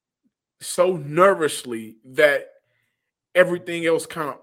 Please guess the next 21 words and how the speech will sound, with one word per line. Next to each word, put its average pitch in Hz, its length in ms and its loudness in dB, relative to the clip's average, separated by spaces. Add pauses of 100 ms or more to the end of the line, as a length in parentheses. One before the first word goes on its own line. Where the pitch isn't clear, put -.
kinds 156 260 -6
of 107 140 -10
break 131 300 -6
down 107 340 -12 (800)
for 139 180 -4
him 127 140 -4
as 113 140 -6
a 107 60 -14
quarterback. 87 600 -16 (760)
And, 123 640 -6 (580)
you 131 60 -14
know, 120 120 -6
that 160 180 -4
reminds 185 400 -6
me 165 80 -6
a 147 60 -6
little 151 200 -6
bit 147 140 -2
of 113 100 -6
Matt 135 200 -6
Schaub, 147 460 -6